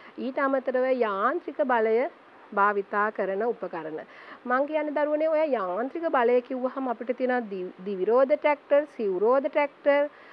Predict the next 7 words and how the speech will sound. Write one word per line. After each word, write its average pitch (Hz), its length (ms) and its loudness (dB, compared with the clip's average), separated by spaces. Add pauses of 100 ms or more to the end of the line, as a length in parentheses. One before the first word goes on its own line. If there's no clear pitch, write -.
(120)
අන්න 214 220 -2
ඒ 214 240 4
විදිහට 285 400 -2 (400)
කොහොමද 247 400 -2
අපි 262 300 -4 (200)
මේ 233 440 2
බලය 208 380 0